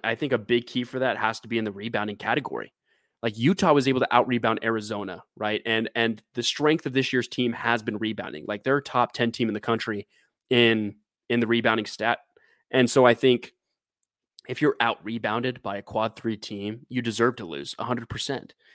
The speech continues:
And especially on B Y U's offensive boards, like, they were getting a ton of second chance points. So I'm interested to see how Utah fares tonight against a great T C U team, definitely more athletic, way more talented than B Y U. But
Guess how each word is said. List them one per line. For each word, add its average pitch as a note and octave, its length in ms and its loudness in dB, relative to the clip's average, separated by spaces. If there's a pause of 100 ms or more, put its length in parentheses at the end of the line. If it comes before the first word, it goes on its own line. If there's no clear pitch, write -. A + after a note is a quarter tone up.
(240)
And B2 100 6
especially C#3 460 4
on A2+ 120 4
B A#2+ 120 0
Y A#2+ 80 4
U's A#2 200 2
offensive A2 520 -2
boards, A#2 340 -2
like, G2+ 220 -4
they A#2 120 0
were C3+ 100 0
getting C3 220 -2
a G#2 60 -8
ton - 320 -6
of A2+ 80 -6
second G#2+ 240 -8
chance G2 240 -14
points. - 460 -10 (880)
So B2+ 440 6
I'm B2 160 4
interested D3 260 0
to C#3 40 -2
see C3 180 -2
how A#2 140 0
Utah A#2+ 360 2
fares B2 500 0
tonight G#2+ 260 -2
against A2 280 -6
a G#2+ 40 -14
great A#2 300 0
T A#2 140 -4
C A2 160 -6
U G#2+ 100 -4
team, G2+ 420 -8 (120)
definitely A#2+ 360 0
more A2+ 160 2
athletic, G#2+ 580 -4
way B2 200 0
more B2+ 200 2
talented G#2+ 380 -4
than G#2 120 -6
B G#2 100 -4
Y G2 140 -4
U. G2+ 320 -6 (500)
But A#2+ 160 4